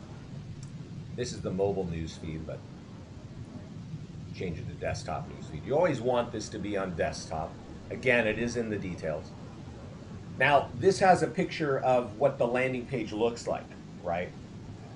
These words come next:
This is gonna be sponsored by you, you as the realtor, all right? And it's gonna have whatever background picture you choose. We did this generic one, this generic background picture here, because we know realtors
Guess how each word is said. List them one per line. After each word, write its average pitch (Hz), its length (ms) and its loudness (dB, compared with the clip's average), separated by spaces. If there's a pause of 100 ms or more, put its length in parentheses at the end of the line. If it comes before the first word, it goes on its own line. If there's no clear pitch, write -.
(260)
This 180 240 4
is 196 100 -2
gonna 156 220 4
be 156 100 4
sponsored 156 720 2
by 120 140 8
you, 110 500 0 (180)
you 135 300 2
as 123 160 2
the 120 100 0
realtor, 110 540 0 (760)
all 92 80 -2
right? 98 340 4 (760)
And 139 540 4 (640)
it's 135 160 0
gonna 147 200 4
have 135 180 8
whatever 160 300 6
background 139 520 4
picture 131 400 -2
you 95 200 -6
choose. 87 340 -6 (560)
We 170 160 2
did 202 340 6
this 180 200 4
generic 139 680 4
one, 90 300 0
this 98 160 -6
generic 113 500 0
background 104 460 2
picture 101 320 -6
here, 107 260 0
because 107 400 -2
we 113 120 -6
know 147 420 -2
realtors 143 640 -2